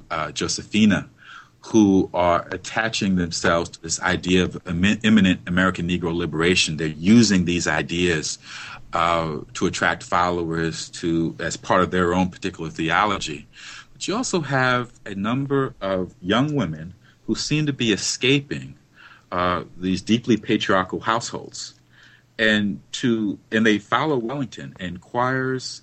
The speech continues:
and as teachers in, in, in these U N I A schools that Wellington starts, as religious figures in U N I A churches under the Wellington umbrella. And it seems to me that part of the draw is not just the message of Garveyism as articulated by people like Wellington,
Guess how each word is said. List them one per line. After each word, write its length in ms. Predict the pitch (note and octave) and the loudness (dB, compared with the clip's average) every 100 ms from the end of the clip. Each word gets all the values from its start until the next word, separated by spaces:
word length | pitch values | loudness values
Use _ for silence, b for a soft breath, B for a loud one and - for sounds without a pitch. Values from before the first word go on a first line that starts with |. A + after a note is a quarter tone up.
| - | -6
and 240 | G2 F#2 F#2+ | -2 -2 -2
as 200 | F2 - | -6 -6
teachers 680 | - D#3+ D#3+ E3 D#3 D#3+ G2 | -6 -6 -2 -2 -2 -6 -4
in, 280 | F#2+ F#2 - | -2 -2 -2
in, 280 | F#2 F2+ - - | -2 -2 -4 -2
in 160 | F2 | -2
these 340 | E2+ F2+ E2+ F#2 | 0 -2 -2 0
U 140 | G2 | 2
N 80 | G#2+ | 4
I 180 | G2 G2 | 4 2
A 40 | |
schools 560 | - - G#2 A2+ A2+ - | 0 -4 2 4 2 0
that 300 | F#2+ F2 - | -6 -6 -8
Wellington 400 | F2 G2 - F#2 | -4 -4 -4 -4
starts, 600 | - F#2+ G2 - - - B B B B B | -2 0 0 0 -6 -10 B B B B B
as 200 | G2 F#2+ | 0 2
religious 420 | F#2 F#2+ B2+ C3+ - | 4 4 4 2 2
figures 460 | B2 A#2 A#2+ A2 | 2 2 0 -2
in 120 | E2+ F2+ | -6 -4
U 120 | G2+ | -4
N 80 | G2 | -2
I 140 | F#2+ | 0
A 100 | F2+ | -2
churches 800 | - A2+ A2+ - B2+ B2+ - - - | -2 0 0 0 -4 -4 -8 -10 -4
under 200 | G#2 G2 | -2 2
the 100 | F#2 | 0
Wellington 800 | E2+ F#2+ G#2+ G#2 - G2+ F#2+ - | 2 4 4 2 0 -2 -2 -4
umbrella. 580 | G2+ G#2+ G2+ G#2 A#2 B2 - B B B B B - | -2 -2 0 -2 -2 -6 -12 B B B B B 0
And 100 | B2+ | 2
it 100 | B2 | 2
seems 300 | - F3+ F#3 | 0 0 2
to 120 | C#3+ | 2
me 260 | B2+ C3 C3+ | 4 6 6
that 200 | G#2 - | 4 0
part 300 | - B2+ D3+ | -2 0 2
of 100 | C#3+ | 2
the 100 | G#2+ | -2
draw 360 | - F#2+ F#2 F2 | 0 2 2 0
is 180 | E2 | -2
not 300 | G2+ B2 - | 0 0 -2
just 360 | - A#2 C#3 - | -2 0 0 -2
the 80 | F2+ | -2
message 380 | F2+ F2+ F2 E2+ | -2 -2 -4 -6
of 100 | D2 | -4
Garveyism 760 | E2+ F#2+ G2 F2 E2 E2+ E2 | 0 0 2 0 -2 -4 -6
as 120 | E2 | -6
articulated 680 | E2 - A#2 A2+ F2 E2+ E2 | -6 -4 -4 0 0 0 0
by 300 | E2 E2 D#2+ | 0 0 -2
people 340 | - F#2+ F2 E2+ | -6 -10 -4 -4
like 180 | D#2 | -2
Wellington, 600 | E2 G2+ A#2 G2 E2+ D#2+ | -2 -2 -2 -6 -10 -12